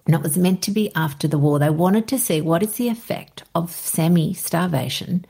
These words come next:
so I E calorie restriction, on the human biology. So these blokes, God bless them, signed up for this study and they reduced their calories. They, first of all, they did a, like a control. They had them for three thousand calories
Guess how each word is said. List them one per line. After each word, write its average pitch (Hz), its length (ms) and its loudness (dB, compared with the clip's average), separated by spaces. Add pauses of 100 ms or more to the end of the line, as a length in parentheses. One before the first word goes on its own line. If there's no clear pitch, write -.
(120)
so 135 440 0 (340)
I 139 140 2
E 139 280 0
calorie 156 380 2
restriction, - 640 -2 (800)
on 160 340 2 (160)
the 175 100 -2
human 143 580 4 (400)
biology. 151 600 0 (920)
So 196 640 2 (600)
these 220 240 2
blokes, 143 520 -2
God 151 280 -4
bless 143 240 -2
them, 156 120 2
signed 190 440 2
up - 260 -6 (200)
for 151 440 0
this 160 240 0
study 143 540 0
and 160 280 4
they 160 220 4
reduced 170 560 -2
their 226 120 -4
calories. 147 640 -4
They, 208 140 2
first 269 300 0
of 285 80 4
all, 277 80 4
they 226 120 2
did 165 140 4
a, 143 260 2
like 151 240 0
a 190 60 2
control. 170 600 0
They 160 80 -4
had 156 240 0
them 170 120 2
for 156 140 -4
three 175 400 0
thousand 196 500 2
calories 147 600 -2